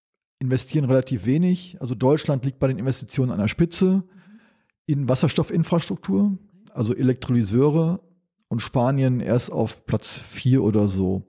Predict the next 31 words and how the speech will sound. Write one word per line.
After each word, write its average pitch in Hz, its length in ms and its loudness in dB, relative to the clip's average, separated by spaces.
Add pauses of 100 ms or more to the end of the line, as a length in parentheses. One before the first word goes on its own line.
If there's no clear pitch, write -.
(680)
Und 135 160 -8
sie 123 80 -2
fordern 120 280 0
da 113 140 2
eine 113 320 0 (460)
stärker, 127 800 0
die 113 260 -4
Studienautorinnen 123 720 0
und 78 80 -6
Autoren 117 540 -2
fordern 117 380 -2
eine 98 180 0
stärkere, 110 800 0 (1120)
ähm, 101 400 -4 (260)
europäische 127 580 2
Lenkung 123 420 2
dieser 107 200 0
Investitionsströme, 107 1080 -2
also 98 160 -4
durch 104 160 -4
Subventionen 123 920 0
oder 107 240 -2
durch 107 420 -2
ein 110 140 -2
Auktionssystem 131 1300 0
europaweit 117 960 2
oder 113 200 0
durch 104 300 -4
bilaterale 117 520 2
Verträge 131 560 0
zwischen 123 440 -4